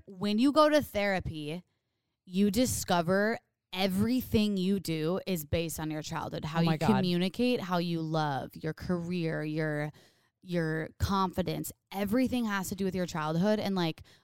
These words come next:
Speaker 1: I've actually been diving into this a lot lately, um, with my therapy. I, um, yeah, like, uh, my mom, I,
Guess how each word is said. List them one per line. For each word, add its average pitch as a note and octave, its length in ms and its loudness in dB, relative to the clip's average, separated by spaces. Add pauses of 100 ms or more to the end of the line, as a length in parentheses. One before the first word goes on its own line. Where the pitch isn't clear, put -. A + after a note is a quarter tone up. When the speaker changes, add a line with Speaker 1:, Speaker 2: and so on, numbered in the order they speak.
(100)
Speaker 1:
I've F3+ 160 2
actually G#3+ 260 0
been F3 100 2
diving D#3+ 320 0
into D#3+ 180 -2
this D3+ 140 -6
a - 100 -6
lot D3 520 -2
lately, D3+ 460 -12 (120)
um, D3+ 460 -6 (100)
with E3+ 140 -8
my D#3+ 200 -2
therapy. D#3 540 -4 (280)
I, D3+ 420 -2 (220)
um, D3 520 -6 (240)
yeah, E3 300 -2
like, D#3+ 220 -4
uh, E3+ 100 0
my F3+ 200 2
mom, F3 600 2 (400)
I, E3 100 -4